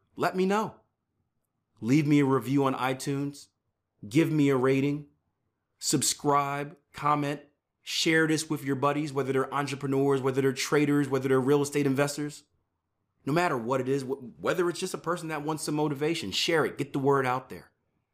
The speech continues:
And let's build this podcast into, man,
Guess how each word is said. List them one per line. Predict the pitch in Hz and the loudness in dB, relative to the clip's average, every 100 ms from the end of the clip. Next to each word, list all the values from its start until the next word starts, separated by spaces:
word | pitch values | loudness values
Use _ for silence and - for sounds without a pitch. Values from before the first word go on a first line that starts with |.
| _ _ _ _ _ _ _ _ _ _ - | _ _ _ _ _ _ _ _ _ _ -6
And | 110 | -2
let's | 131 | -2
build | 104 117 127 | 0 0 2
this | 113 110 | 0 -2
podcast | - 117 127 - - 104 95 - | -2 -2 -2 -2 -10 -10 -10 -12
into, | 98 110 98 90 - _ _ _ _ _ _ _ _ | -10 -6 -6 -6 -14 _ _ _ _ _ _ _ _
man, | - 127 - | -8 -8 -8